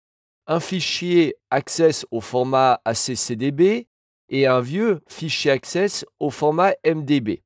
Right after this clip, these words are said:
Et puis, on va se rendre maintenant dans notre fichier Excel que l'on va mettre à l'écran. Et vous devez vous rappeler une chose, c'est que Excel est limité à seulement un million quarante-huit mille cinq cent septante-six lignes.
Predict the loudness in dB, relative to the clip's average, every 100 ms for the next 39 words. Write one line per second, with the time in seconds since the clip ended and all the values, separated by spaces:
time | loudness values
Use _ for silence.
0 | _ _ _ _ _ 4 4 2 -8 0
1 | 0 -2 -4 0 0 0 -2 0 2 2
2 | 0 -6 -8 -2 -4 -2 -2 0 0 0
3 | -6 _ _ -12 0 4 4 2 -4 -2
4 | -2 -2 -6 -8 -10 -10 -8 -2 -2 -2
5 | _ -10 -6 -2 0 2 0 -2 -10 _
6 | _ _ -12 -8 -2 0 0 0 -4 -8
7 | -12 -6 -2 -2 -4 -2 -2 -2 _ _
8 | _ _ 0 4 4 2 2 4 6 4
9 | 4 0 0 0 -4 -4 -2 0 0 0
10 | -2 -2 -4 -2 -2 -2 2 2 0 -2
11 | -2 -2 -4 -4 -4 -2 -2 -2 -4 -4
12 | -2 -2 -2 -4 -4 -2 -2 0 0 0
13 | -2 -2 -2 -2 -6 -8 -6 -4 -2 -2
14 | -2 -4 -4 -4 -6 -8 -6 -4 -2 -4
15 | -6